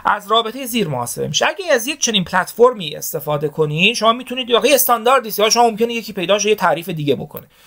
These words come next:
بگه من می‌خوام مرتبه خطای قطع یه جور دیگه تعریف کنه، ولی خب این چیزی که در جهان استاندارد شده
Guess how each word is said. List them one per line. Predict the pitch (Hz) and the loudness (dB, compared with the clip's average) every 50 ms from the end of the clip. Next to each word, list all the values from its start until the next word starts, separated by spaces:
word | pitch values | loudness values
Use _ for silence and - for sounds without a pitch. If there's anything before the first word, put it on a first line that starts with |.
| - - _ _ - | -20 -20 _ _ 0
بگه | 170 170 196 | 2 4 4
من | 220 226 208 | 4 4 2
می‌خوام | 196 185 214 208 | -2 -2 0 2
مرتبه | 190 175 165 156 175 175 175 | 2 2 0 0 -4 -8 -8
خطای | 160 170 165 165 160 | -6 -2 2 2 2
قطع | 185 190 | 4 2
یه | 220 190 | 2 4
جور | 208 214 175 | 4 6 8
دیگه | 185 165 170 160 | 8 8 8 6
تعریف | - 117 - - - - | 4 0 -14 -16 -16 -14
کنه، | - - - 151 - - | -12 -12 -14 -12 -10 -8
ولی | 359 415 | -6 -4
خب | - 370 330 | -4 -4 -6
این | 320 - | -4 -4
چیزی | - 285 285 294 | -2 -2 -4 0
که | - 262 | 2 4
در | 247 214 190 | 4 4 4
جهان | 175 170 175 185 202 190 | 0 -4 -4 -4 -4 -4
استاندارد | 165 - - 156 143 143 135 143 160 190 - | -4 -4 -4 -4 -2 2 2 2 2 2 -2
شده | - 214 180 175 170 170 165 | -8 -10 -8 -6 -6 -6 -6